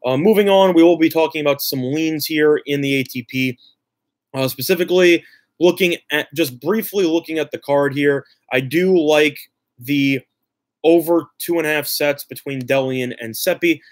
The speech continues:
Seppi has actually lost seven straight matches on clay,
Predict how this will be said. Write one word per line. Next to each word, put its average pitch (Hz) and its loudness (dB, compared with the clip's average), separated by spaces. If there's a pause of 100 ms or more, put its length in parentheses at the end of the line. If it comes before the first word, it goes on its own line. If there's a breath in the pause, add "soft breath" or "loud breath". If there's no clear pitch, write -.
(180 soft breath)
Seppi 214 0
has 175 2
actually 175 2
lost 147 2
seven 156 0
straight 143 -4
matches 139 -6 (200)
on 135 -2
clay, 139 0